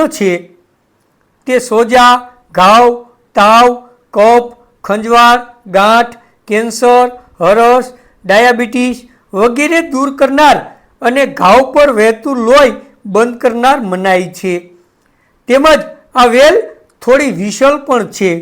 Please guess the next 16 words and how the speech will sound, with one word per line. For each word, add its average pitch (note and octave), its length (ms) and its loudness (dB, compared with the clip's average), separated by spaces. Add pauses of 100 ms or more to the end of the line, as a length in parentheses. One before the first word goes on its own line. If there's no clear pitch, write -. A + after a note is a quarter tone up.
(1600)
ખાટખટુંબાના A#3+ 960 0 (560)
ઔષધિ C4+ 480 0
ઉપયોગની D#4 680 -2
જો C#4+ 140 4
વાત C4+ 240 2
કરવામાં A#3 400 2
આવે G3 180 0 (760)
તો D#4+ 100 0
તેનું D#4+ 340 -2
સર્વાંગ D4+ 500 0 (220)
આમ B3 220 -2
તો C#4+ 80 -4
ઉપયોગી A#3 520 -2
છે, C4 200 -2 (1000)
તેમ C4 220 2
છતાં C4+ 520 0